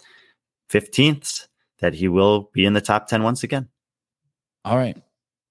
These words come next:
Speaker 2: How was that interview with Fraser and, and, and Zach Thielander? I, I tried to invite that guy onto the podcast. That's the guy that made, I wanted to, I wanted to talk to him about his charlatan thing. I don't think he knows what that word means. How was that interview with, uh, Matt?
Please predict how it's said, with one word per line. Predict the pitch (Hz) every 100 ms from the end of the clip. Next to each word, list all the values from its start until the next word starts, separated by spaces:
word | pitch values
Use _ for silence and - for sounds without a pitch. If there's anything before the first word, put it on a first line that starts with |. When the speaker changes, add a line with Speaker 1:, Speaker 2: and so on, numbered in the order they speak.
| _ _
Speaker 2:
How | 147 143
was | 151
that | 143 117
interview | 113 107 107
with | 101
Fraser | - 107 98 98 92
and, | 90 95
and, | 98 95 87 -
and | 98 - 104
Zach | 139 151 -
Thielander? | 151 143 143 151 147 - -
I, | 113 120 -
I | 110
tried | - 139
to | 143
invite | 92 104
that | 92 87
guy | 78 80
onto | 78
the | 69
podcast. | - 82 80 69 -
That's | 107 110
the | 117
guy | 110 107
that | 78
made, | 98 98 -
I | - - - _ _
wanted | 120 110
to, | - - -
I | - _ _ _
wanted | 101 107
to |
talk | - 87 -
to |
him | 82
about | 73
his | 73
charlatan | - 82 82 82 - 71 -
thing. | 52 57 - - _ _ _ _ _
I |
don't | 87 87
think | 90
he | 78
knows | 73 73
what | -
that | -
word | 64 76
means. | 71 71 - - _ _ -
How | 131
was | 143
that | 87
interview | 80 82 76 76
with, | 76 -
uh, | 69 73 - -
Matt? | 71